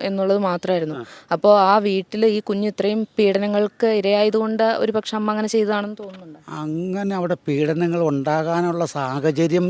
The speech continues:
Speaker 2: എന്ന് പറഞ്ഞു കഴിഞ്ഞാൽ എവർക്ക്, എവൻ്റെ കൂട്ടത്തിലെ കിടന്ന് ഉറങ്ങണേന്ന് വരെ ഞങ്ങൾക്കറിയില്ല. പക്ഷേ ഇന്ന് ഇപ്പോൾ ചാനലുകാർ അവർ ഇവരൊക്കെ പറയണത് അവൻ്റെ കൂട്ടത്തിലാണ് കിടന്ന് ഉറങ്ങണത്, അവരുടെ കൂട്ടത്തിലാണ് ഉറങ്ങണത്. അവരുടെ കൂട്ടത്തിൽ എപ്പോഴും ഉണ്ടാവും,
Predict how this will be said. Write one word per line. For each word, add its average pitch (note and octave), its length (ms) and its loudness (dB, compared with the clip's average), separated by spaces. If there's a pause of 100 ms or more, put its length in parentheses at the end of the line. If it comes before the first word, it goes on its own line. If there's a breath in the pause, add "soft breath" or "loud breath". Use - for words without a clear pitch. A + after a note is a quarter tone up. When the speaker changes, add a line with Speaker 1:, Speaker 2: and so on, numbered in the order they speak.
(180)
Speaker 2:
എന്ന് D#3+ 220 0
പറഞ്ഞു D#3 280 0
കഴിഞ്ഞാൽ D3+ 360 -2
എവർക്ക്, D3 360 -2
എവൻ്റെ D3+ 240 -2
കൂട്ടത്തിലെ E3 320 -4
കിടന്ന് D3+ 240 -2
ഉറങ്ങണേന്ന് E3 440 0
വരെ D#3 200 0
ഞങ്ങൾക്കറിയില്ല. C#3 460 -2 (540 loud breath)
പക്ഷേ C3 180 0
ഇന്ന് A#2 180 0
ഇപ്പോൾ - 240 4
ചാനലുകാർ D3+ 640 2
അവർ E3+ 160 2
ഇവരൊക്കെ E3 320 0
പറയണത് D#3 320 -2 (480 loud breath)
അവൻ്റെ D3 220 8
കൂട്ടത്തിലാണ് C#3+ 440 4
കിടന്ന് C3+ 240 -2
ഉറങ്ങണത്, C3 320 -2 (100)
അവരുടെ C3 220 2
കൂട്ടത്തിലാണ് B2+ 320 -4
ഉറങ്ങണത്. A#2+ 240 -4
അവരുടെ C#3 200 0
കൂട്ടത്തിൽ D3+ 300 0
എപ്പോഴും F#3 280 0
ഉണ്ടാവും, G3 280 6